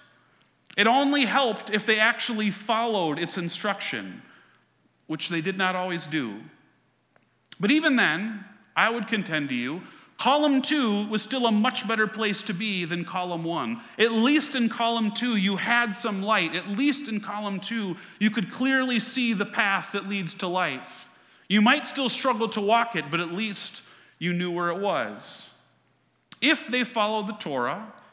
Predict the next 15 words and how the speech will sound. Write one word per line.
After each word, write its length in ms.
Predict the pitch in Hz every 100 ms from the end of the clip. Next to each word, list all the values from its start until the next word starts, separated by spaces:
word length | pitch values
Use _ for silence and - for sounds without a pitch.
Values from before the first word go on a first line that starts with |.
| _ _ -
Israel 560 | 254 247 247 254 240
was 520 | 214 208 269 262 226 -
protected 680 | 208 - 165 - 123 113 - - _ _ _ _ _
from 240 | 208 196
some 560 | 190 - 269 220 175 160
of 160 | 165
the 80 | 160
damage 840 | 147 170 143 123 123 - - - - -
of 140 | 139
sin. 380 | - 160 123 104 - - _ _ _ _ - - -
So 120 | 175
that's 480 | 220 254 - - - - - -
column 380 | 208 202 190 185
two, 320 | 165 127 107 82 - _ _ _ _ _ _ _ - _
post, 420 | - 220 214 -